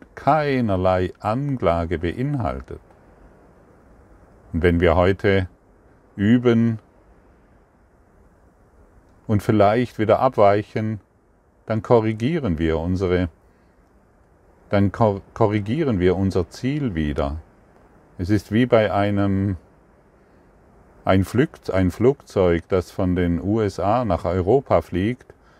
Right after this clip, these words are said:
muss ständig den Kurs korrigieren. Das G P S signalisiert ständig, "Ah, wir sind vom Kurs abgewichen", und es wird automatisch korrigiert. Und wir wollen nicht mehr f-, ähm,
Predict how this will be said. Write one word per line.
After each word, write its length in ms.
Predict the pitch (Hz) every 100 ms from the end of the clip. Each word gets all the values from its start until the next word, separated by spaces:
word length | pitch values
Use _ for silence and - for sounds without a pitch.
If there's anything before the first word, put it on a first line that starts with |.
| _ _
muss 180 | - 104
ständig 500 | - 92 104 123 110
den 180 | 113 110
Kurs 340 | - 120 -
korrigieren. 1040 | - 104 95 90 _ 131 160 143 69 62 65 _ _ _ _ _ _ _ _ _
Das 260 | 90 - -
G 180 | 120 117
P 180 | 107
S 340 | 82 127 139 -
signalisiert 760 | 110 101 92 101 95 107 117
ständig, 640 | - 101 104 113 113 - _ _ _ _ _ -
"Ah, 240 | 104 127
wir 100 | 110
sind 240 | - 104
vom 200 | - 98
Kurs 280 | 90 107 101
abgewichen", 800 | 104 117 - 104 107 98 - 107
und 160 | 92 87
es 120 | -
wird 220 | 92 -
automatisch 840 | 117 135 110 95 95 101 98 -
korrigiert. 600 | - 90 78 67 117 87 - - _ _ _ _ _ _ _ _ _ - - -
Und 120 | 92
wir 140 | 98
wollen 280 | 110 117 90
nicht 300 | 107 131 -
mehr 160 | 113 87
f-, 300 | - - - -
ähm, 360 | 95 90 80